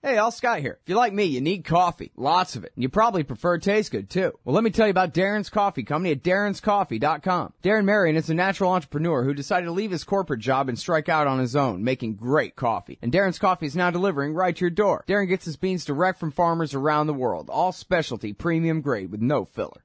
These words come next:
Hey, the man just wants everyone to have a chance to taste this great coffee.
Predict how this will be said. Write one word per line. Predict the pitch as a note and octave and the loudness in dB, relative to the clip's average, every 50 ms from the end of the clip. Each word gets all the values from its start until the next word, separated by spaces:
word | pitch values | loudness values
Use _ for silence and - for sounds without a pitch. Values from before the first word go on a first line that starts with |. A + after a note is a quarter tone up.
| _ _ | _ _
Hey, | - G3 G3+ E3 - - | 2 2 2 2 0 -2
the | - E3+ | -2 0
man | F#3 G3+ G#3 G#3+ G3 | 0 2 2 0 0
just | G3+ G#3 - - | -2 -4 -4 -2
wants | D#3+ F3 G3 G3+ G3 - | 0 0 2 0 0 0
everyone | F#3+ G3 G3+ F3 D3+ D3 | 0 0 0 0 0 2
to | D3 D#3 | 2 2
have | E3 D#3+ | 2 0
a | E3+ | -2
chance | - - G3+ G3 F#3+ F3 - | -4 -4 -4 -2 -2 -4 -6
to | - E3+ | -8 -10
taste | - - F#3+ G3 F#3+ - - | -4 -2 0 0 0 -4 -6
this | A#2+ A#2 - | -10 -10 -4
great | - E3+ E3+ D#3 - | -2 -2 -2 -2 -4
coffee. | - F#3+ F#3 G3+ G3 - - | -4 -2 0 0 -2 -4 -8